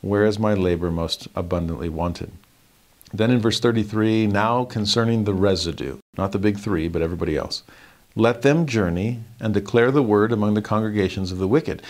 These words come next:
inasmuch as it is given. And inasmuch as they do this, they shall rid their garments, and they shall be spotless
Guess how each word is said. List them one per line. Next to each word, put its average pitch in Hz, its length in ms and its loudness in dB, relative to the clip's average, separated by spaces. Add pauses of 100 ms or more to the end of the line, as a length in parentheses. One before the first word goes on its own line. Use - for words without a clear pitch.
(220)
inasmuch 143 580 2
as 113 240 -4
it 117 100 2
is 101 160 -2
given. 101 340 -4 (640)
And 113 120 0
inasmuch 117 480 2
as 101 100 -4
they 98 140 -2
do 151 320 2
this, - 540 -8 (120)
they 107 180 0
shall 90 300 -2
rid 135 460 2
their 131 160 2
garments, 95 720 -2 (320)
and 101 160 -2
they 104 80 4
shall 101 220 -2
be 90 140 -4
spotless - 760 -2